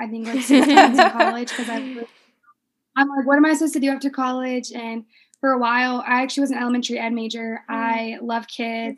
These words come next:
Speaker 1: I love, like, helping others. Um, and then I was like, "I don't know if that's what I'm supposed to be doing." So I changed to business. And I think it scared me because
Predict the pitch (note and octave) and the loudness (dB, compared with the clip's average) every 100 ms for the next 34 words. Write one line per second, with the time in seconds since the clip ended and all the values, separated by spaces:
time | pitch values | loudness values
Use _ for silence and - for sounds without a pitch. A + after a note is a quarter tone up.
0 | A#3 A#3 A3+ A3+ A3 A3+ A3 - A3+ A#3 | -6 -6 -4 -4 -4 -8 -8 -8 -8 -6
1 | A#3 A3+ A3+ A3+ A3+ A3+ - - A3+ A3 | -8 -6 -6 -6 -8 -10 -12 -10 -4 -4
2 | G#3+ A3 - _ - A#3+ A#3 A3+ A3 A3+ | -4 -8 -12 _ -8 -6 -4 -4 -6 -6
3 | - _ - G#3+ B3 A#3+ A#3+ A#3 A#3+ A3+ | -10 _ -10 -4 0 0 0 -4 -4 -4
4 | A3+ B3 C#4+ D4 C#4+ C#4+ C#4+ C#4 C4+ C#4 | -4 0 4 4 4 0 0 0 0 -2
5 | - C4+ C4 B3+ B3+ B3+ B3 A#3 A#3 C#4+ | -4 -4 -4 -4 -2 -4 -2 -4 2 4
6 | C#4 A#3+ A#3+ A#3+ A#3+ A3 G#3+ A#3+ A#3 A#3 | 4 0 -6 -4 -4 -4 -6 -6 -4 -2
7 | D#4 C4 - - A#3 B3 A3+ G#3+ A3 A3+ | 0 -2 -6 -8 -4 -4 -4 -8 -8 -8
8 | A3 A3 - | -6 -8 -10